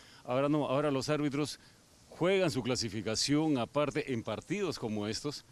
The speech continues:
para un mundial, más allá de si su selección o no clasifica. Claro,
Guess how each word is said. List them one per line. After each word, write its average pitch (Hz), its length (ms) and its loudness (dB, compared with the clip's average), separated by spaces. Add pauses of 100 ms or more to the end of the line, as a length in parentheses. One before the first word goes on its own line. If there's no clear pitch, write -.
(240)
para 107 240 0
un 120 180 2
mundial, 107 440 0
más 143 340 0
allá 131 220 0
de 127 100 0
si 104 240 -4
su - 160 -8
selección 107 500 -2
o 120 60 0
no 123 340 0
clasifica. 101 520 -2
Claro, 107 200 -4